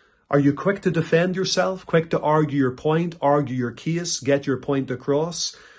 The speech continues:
quick to put people in their place, quick to point the finger, quick to call people out, quick to spread rumours, quick to spread gossip, quick to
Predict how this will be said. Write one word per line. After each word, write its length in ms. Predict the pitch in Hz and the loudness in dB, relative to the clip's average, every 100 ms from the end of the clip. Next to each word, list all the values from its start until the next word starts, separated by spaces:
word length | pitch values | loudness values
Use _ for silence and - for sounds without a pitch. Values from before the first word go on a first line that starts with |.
| _ | _
quick 240 | - 180 - | 2 2 4
to 80 | |
put 260 | 156 - 170 | 0 0 -2
people 300 | 170 165 156 | 0 0 2
in 80 | 131 | 0
their 100 | 127 | -2
place, 480 | 127 160 151 - - | -2 -4 -4 -6 -4
quick 240 | - 165 | -2 0
to 100 | 147 | -2
point 300 | - 156 147 | 0 0 0
the 60 | - | -6
finger, 520 | - 170 175 185 185 - - _ | -2 -2 2 0 0 -8 -20 _
quick 280 | - 180 - | 0 0 2
to 100 | 139 | -4
call 360 | - 151 156 | 0 4 4
people 360 | 156 147 143 127 | 4 0 0 4
out, 280 | 143 170 - - - _ | 4 4 -4 -20 -20 _
quick 260 | - 175 | -2 0
to 80 | - | 0
spread 420 | 143 - 147 143 | -2 2 2 2
rumours, 480 | 123 156 170 170 160 | 4 2 2 -2 -6
quick 260 | - 180 175 | -4 -6 -4
to 80 | 143 | -4
spread 400 | - 131 123 104 | -2 -2 -4 -2
gossip, 500 | 139 160 - 170 - _ - - _ | -2 0 -2 -4 -8 _ -20 -20 _
quick 300 | 180 170 - | 2 2 0
to 340 | 151 139 117 | 6 6 6